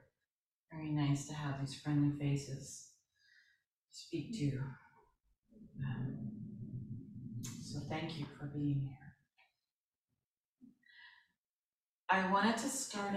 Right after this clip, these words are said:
out with a couple of things that struck me, uh, this morning since I've gotten here, when I,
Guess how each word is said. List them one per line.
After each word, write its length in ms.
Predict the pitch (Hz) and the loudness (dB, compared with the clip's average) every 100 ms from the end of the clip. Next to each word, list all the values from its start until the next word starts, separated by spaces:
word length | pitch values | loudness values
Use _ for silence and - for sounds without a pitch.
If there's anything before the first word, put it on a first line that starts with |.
| 196 | 2
out 240 | 220 - | 2 2
with 140 | 170 170 | 0 0
a 100 | 170 | -2
couple 360 | - 175 175 | -4 -4 0
of 120 | 170 - | -2 -2
things 460 | - 170 175 160 | -2 0 0 -2
that 360 | - 156 156 - | -2 -2 -2 -4
struck 560 | - - 180 180 180 180 | -4 2 4 4 2 -2
me, 500 | 160 160 156 160 - _ - - - - _ - - - _ | -2 -2 -6 -8 -16 _ -16 -16 -20 -20 _ -14 -14 -18 _
uh, 220 | 151 147 147 | -2 -2 -2
this 260 | 165 - | -2 0
morning 680 | 190 226 285 160 110 - - - _ _ _ | 4 6 6 6 2 -4 -8 -14 _ _ _
since 420 | - - 170 185 175 | -10 -2 0 2 2
I've 260 | 151 147 | 0 2
gotten 460 | 180 196 156 165 151 | 4 4 4 2 2
here, 320 | 143 123 120 | 2 0 -2
when 140 | 143 143 | 0 4
I, 280 | 139 143 | 6 6